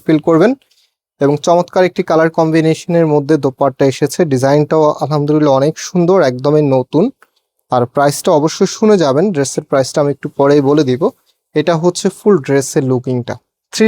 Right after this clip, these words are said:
পিসের একটি কালেকশন, জামা, প্যান্ট এবং হচ্ছে দোপাট্টা। Right now এটা সেকেন্ড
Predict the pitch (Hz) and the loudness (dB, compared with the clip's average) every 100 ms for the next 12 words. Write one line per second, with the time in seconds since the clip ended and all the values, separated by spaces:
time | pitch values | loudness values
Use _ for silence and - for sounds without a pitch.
0 | 220 208 - 208 196 202 196 180 - 220 | 2 -2 -2 -4 -2 -2 2 0 0 0
1 | 214 156 139 139 151 175 _ _ _ _ | 0 2 -2 0 0 -2 _ _ _ _
2 | _ _ _ 147 143 165 226 - _ _ | _ _ _ 0 2 0 -2 -10 _ _
3 | 131 131 127 147 - - 247 139 - - | -6 -4 -4 -8 -10 -10 -6 -6 -2 -4
4 | _ 92 _ _ _ _ _ 135 151 160 | _ -10 _ _ _ _ _ 0 0 0
5 | 202 196 185 - 175 160 185 | 0 0 -2 -2 -2 0 -2